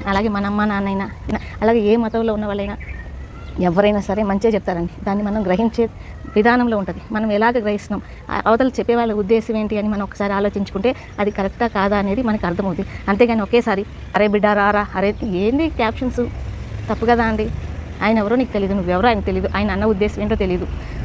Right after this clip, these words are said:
కాబట్టి ఎవరినైనా అండి విమర్శించుకోవడం వల్ల ఉపయోగం ఏముంది?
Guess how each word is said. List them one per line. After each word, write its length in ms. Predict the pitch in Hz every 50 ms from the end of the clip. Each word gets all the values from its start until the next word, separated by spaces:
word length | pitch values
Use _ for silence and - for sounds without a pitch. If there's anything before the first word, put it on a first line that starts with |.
| - - -
కాబట్టి 420 | 196 185 202 202 - 294 254 190 - - - - - - - - - - - - - -
ఎవరినైనా 540 | 190 190 185 175 220 220 233 240 240 240 226
అండి 220 | 214 190 196 202 - - - -
విమర్శించుకోవడం 640 | 180 180 196 202 196 - 226 220 - - 220 220 220
వల్ల 140 | 226 220
ఉపయోగం 300 | 208 190 - 220 220 214
ఏముంది? 380 | 220 214 208 208 208 202 208 226